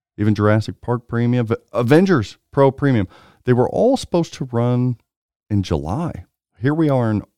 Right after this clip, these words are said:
August. So there was an in-, initial delay from July to kinda August. Like, "We're waiting on parts. Sorry, there's gonna be a delay. We're, we're just,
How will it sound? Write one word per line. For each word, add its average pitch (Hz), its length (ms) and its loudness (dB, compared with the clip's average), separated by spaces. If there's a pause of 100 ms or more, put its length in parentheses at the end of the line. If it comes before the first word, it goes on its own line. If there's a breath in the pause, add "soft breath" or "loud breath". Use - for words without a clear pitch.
(160)
August. 85 400 -4
So 92 220 -2 (260 soft breath)
there 98 100 -2
was 90 140 0
an 101 140 4
in-, 120 180 2
initial 117 540 0
delay 85 560 -4
from 90 240 -6
July 92 420 -4
to - 120 -16
kinda 90 240 -4
August. - 440 -4
Like, - 220 -8 (280 soft breath)
"We're 98 100 -2
waiting 113 260 0
on 107 140 0
parts. 101 420 -2
Sorry, 98 320 -4
there's 90 180 -8
gonna 92 140 -4
be 98 120 0
a 92 40 -2
delay. 82 380 -4
We're, 82 280 -8
we're 85 120 -8
just, - 180 -18